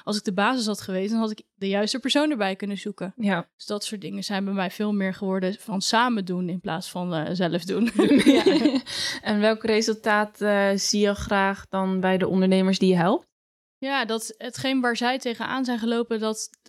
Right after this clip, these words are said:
Speaker 1: dat een eitje in één keer is. Dus dat ze eigenlijk denken van, "Oh ja, als ik dit eerder had geweten, dan had ik die stap ook al eerder kunnen zetten."
Speaker 2: Mhm.
Speaker 1: Het is vaak net even dat, eh, het, het wakker laten worden v-, van bepaalde dingen of het van een andere, ehm, hoek laten zien.
Speaker 2: Ja.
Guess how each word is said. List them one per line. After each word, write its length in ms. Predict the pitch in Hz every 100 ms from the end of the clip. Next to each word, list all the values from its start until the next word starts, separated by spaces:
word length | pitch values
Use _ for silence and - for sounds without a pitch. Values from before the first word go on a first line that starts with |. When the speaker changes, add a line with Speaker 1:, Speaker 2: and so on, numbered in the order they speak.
| 214
Speaker 1:
dat 220 | - 226 220
een 80 |
eitje 340 | - 247 254 233
in 100 | 208
één 140 | 190
keer 160 | 185 190
is. 280 | 196 - -
Dus 140 | - 202
dat 160 | 214
ze 100 | -
eigenlijk 320 | 214 226 226
denken 240 | 220 214 -
van, 160 | 254
"Oh 100 | -
ja, 160 | 311 190
als 120 | 190
ik 60 | 185
dit 120 | 226
eerder 280 | - 254 277
had 120 | 269
geweten, 400 | - 269 269 262
dan 140 | 220 226
had 100 | 233
ik 60 |
die 80 | 226
stap 240 | - 240 -
ook 160 | 254
al 80 | -
eerder 260 | - 208 202
kunnen 240 | 220 202
zetten." 380 | 190 233 - 175
Speaker 2:
Mhm. 260 | 190 202 185
Speaker 1:
Het 200 | 208 -
is 120 | 240
vaak 140 | 262
net 220 | 254 285 294
even 260 | 277 247
dat, 460 | 247 247 - - - _ - - _ _
eh, 460 | - - 233 226 214
het, 300 | 220 208 -
het 180 | 220 190
wakker 280 | 240 269
laten 280 | 247 208 208
worden 400 | 202 208 190 185 -
v-, 100 | - -
van 160 | - 208
bepaalde 340 | 202 214 202
dingen 240 | 196 202 190
of 360 | 180 196 - -
het 180 | 202 -
van 140 | 220
een 100 | 214
andere, 400 | 240 226 220 214
ehm, 600 | 208 208 208 208 202 202 190
hoek 220 | 190 240
laten 300 | 262 269 262 240
zien. 340 | 269 247 208 _ _
Speaker 2:
Ja. 260 | 208 185